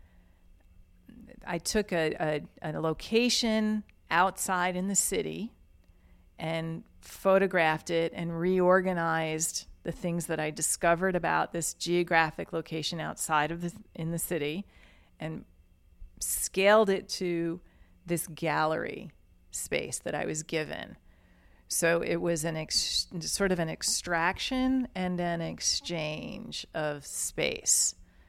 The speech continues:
So I put some things from the gallery out and took some things in. Um,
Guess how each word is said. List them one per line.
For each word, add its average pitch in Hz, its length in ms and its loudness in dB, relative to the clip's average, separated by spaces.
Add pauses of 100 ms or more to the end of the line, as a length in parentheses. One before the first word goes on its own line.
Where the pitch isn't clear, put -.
(220)
So 160 320 -2
I 156 120 -4
put 180 260 -4
some 170 180 -2
things 165 260 -4
from 160 140 -4
the 156 60 -6
gallery 156 480 -2
out 233 420 2
and 175 180 -6
took - 220 -10
some 165 200 -8
things 160 640 -10 (440)
in. 160 320 -8 (1040)
Um, 165 280 -6